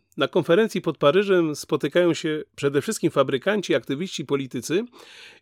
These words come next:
i zaczynają się zastanawiać, mamy uprzemysłowienie, epoka maszyny parowej,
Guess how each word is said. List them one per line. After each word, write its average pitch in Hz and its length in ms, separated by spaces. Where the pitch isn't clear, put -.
i 208 320
zaczynają 190 500
się 214 140
zastanawiać, 180 800
mamy 220 220
uprzemysłowienie, 160 840
epoka 175 340
maszyny 170 340
parowej, 143 580